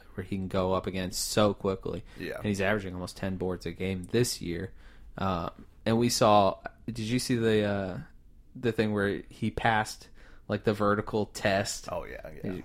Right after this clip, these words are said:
Speaker 1: I don't know if you guys talked about that. That was pretty cool. We passed the vertical test on the, the Duke Brotherhood E S P N Plus thing. So, um, all right, getting into where's the best fit for him. Uh, we'll start with kind of the bottom teams in the N B A.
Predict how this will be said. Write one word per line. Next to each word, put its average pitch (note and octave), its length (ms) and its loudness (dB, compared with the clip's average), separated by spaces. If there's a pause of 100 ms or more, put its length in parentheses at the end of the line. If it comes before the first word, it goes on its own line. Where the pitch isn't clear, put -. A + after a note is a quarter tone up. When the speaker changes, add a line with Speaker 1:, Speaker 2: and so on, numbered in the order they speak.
(120)
Speaker 1:
I F#2+ 100 -6
don't F#2 80 -8
know F2 80 -8
if - 140 -16
you - 60 -8
guys - 100 -12
talked - 240 -12
about - 180 -8
that. D2+ 140 -4
That F#2+ 80 2
was F2+ 160 0
pretty F2+ 220 -2
cool. F#2+ 160 -2
We F#2 160 0
passed - 320 -2
the G2+ 60 -4
vertical F#2 300 -4
test F#2+ 380 -6
on F#2 140 -4
the, F#2+ 180 -6 (380)
the G#2 100 2
Duke G2+ 320 2
Brotherhood F2+ 440 2
E F2+ 120 2
S E2+ 100 -2
P F#2+ 120 -4
N E2 100 -4
Plus - 260 -4
thing. C2 200 -6
So, D2 160 -2 (520)
um, A2 580 6
all D3 120 12
right, G#2+ 180 6
getting E3+ 260 4
into D#3 200 2
where's C#3 380 6 (440)
the A#2+ 120 2
best A#2 420 0
fit - 240 2
for F2 240 -2
him. D#2+ 240 -8 (960)
Uh, F#2 400 2
we'll G#2 140 2
start - 380 4
with G2+ 560 2 (380)
kind A2 180 0
of A2 60 -2
the G#2+ 60 -2
bottom F#2 320 0
teams G2 360 -6
in F2+ 100 -2
the F#2 120 -2
N F2 80 -4
B F2 160 -2
A. B2 220 -2